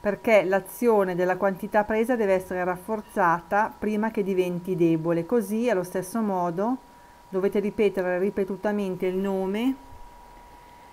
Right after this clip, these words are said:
e la meditazione, fare meditazione a intervalli regolari. A coloro che vanno sempre in auto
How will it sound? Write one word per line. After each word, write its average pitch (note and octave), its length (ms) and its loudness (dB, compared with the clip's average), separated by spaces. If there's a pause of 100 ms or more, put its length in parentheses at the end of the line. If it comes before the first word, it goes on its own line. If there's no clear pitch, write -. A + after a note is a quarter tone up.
(200)
e G#3 320 2
la G3 260 2
meditazione, F#3+ 920 0
fare G3 240 2
meditazione G3+ 840 -2
a F#3+ 100 -2
intervalli F#3 880 2
regolari. E3 880 0 (4000)
A G#3 120 -4
coloro B3+ 580 4
che A3 140 0
vanno G3 240 0
sempre G#3+ 460 -2
in G3 120 -2
auto G#3 760 -2